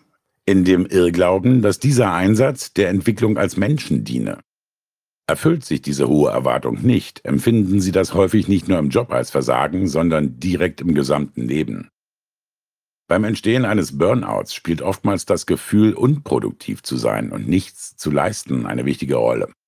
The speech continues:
Solch eine negative Selbsteinschätzung wird dadurch begünstigt, dass es in den Jobs der modernen Wissensgesellschaft oftmals schwierig ist, Leistung zu messen und sichtbar zu machen. In vielen Jobs wird verwaltet,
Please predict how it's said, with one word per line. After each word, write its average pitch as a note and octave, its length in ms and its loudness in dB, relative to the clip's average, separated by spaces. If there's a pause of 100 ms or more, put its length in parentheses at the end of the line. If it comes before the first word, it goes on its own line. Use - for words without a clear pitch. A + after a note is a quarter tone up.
(580)
Solch A2 300 0
eine A2 160 2
negative G#2 540 2
Selbsteinschätzung D#2+ 920 -2
wird C#2+ 180 -6
dadurch D#2 380 0
begünstigt, G2+ 760 -2
dass E2 120 0
es F#2+ 140 -6
in F#2 120 -2
den F2+ 180 2
Jobs F#2+ 300 0
der F2+ 120 0
modernen E2+ 520 0
Wissensgesellschaft E2 960 -2
oftmals E2+ 460 0
schwierig F#2+ 440 0
ist, G2+ 220 -4
Leistung D#2+ 500 -2
zu E2+ 140 -2
messen D#2 500 -2 (300)
und C#2 160 -2
sichtbar A#1+ 440 -2
zu - 120 -10
machen. G1+ 300 -10 (720)
In E2+ 100 2
vielen C3 300 4
Jobs - 320 0
wird G#2+ 180 2
verwaltet, C#2+ 720 -2